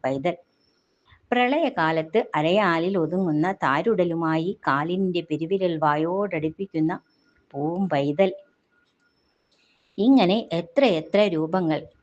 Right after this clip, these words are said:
സിംഹത്തിന്റെ മുഖവും മനുഷ്യന്റെ ഉടലും നാലു തൃക്കൈകളും ചേർന്ന ഭീകരമായ നരസിംഹരൂപം ധ്യാനത്തിൽ തെളിഞ്ഞതേയില്ല ഭട്ടതിരിപ്പാടിന്.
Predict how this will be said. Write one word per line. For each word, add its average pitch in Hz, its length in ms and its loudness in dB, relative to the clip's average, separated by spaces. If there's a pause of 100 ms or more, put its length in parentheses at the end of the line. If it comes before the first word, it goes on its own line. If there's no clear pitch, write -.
(500)
സിംഹത്തിന്റെ 214 800 2
മുഖവും 170 420 0
മനുഷ്യന്റെ 202 560 2
ഉടലും 165 520 0
നാലു 160 320 2
തൃക്കൈകളും 202 720 0
ചേർന്ന 165 380 0
ഭീകരമായ 175 720 0
നരസിംഹരൂപം 160 920 -2 (520)
ധ്യാനത്തിൽ 175 680 0
തെളിഞ്ഞതേയില്ല 180 920 2
ഭട്ടതിരിപ്പാടിന്. 190 840 -2